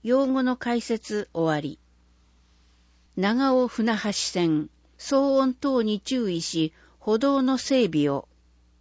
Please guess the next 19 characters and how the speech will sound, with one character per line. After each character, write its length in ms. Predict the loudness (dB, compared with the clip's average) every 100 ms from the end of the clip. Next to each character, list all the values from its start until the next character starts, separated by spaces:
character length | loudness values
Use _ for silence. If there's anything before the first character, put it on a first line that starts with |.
| _ _ _ _
質 340 | -16 -14 -6 -2
問。 400 | 0 0 -4 -8 _ _ _ _ _ _ _ _ -4
長 420 | -2 0 0 0
尾 120 | -2
船 280 | 0 2 2
橋 140 | -2
線 420 | -8 -2 0 2
で 120 | 2 0
の 200 | 0 -4 -16 _
歩 160 | -4 0
道 240 | 2 2
改 340 | 0 0 2 2
良 200 | 2 0
工 280 | 0 0 0
事 120 | 0
に 120 | -4
つ 140 | -2
い 100 | -4
て、 240 | 0 -4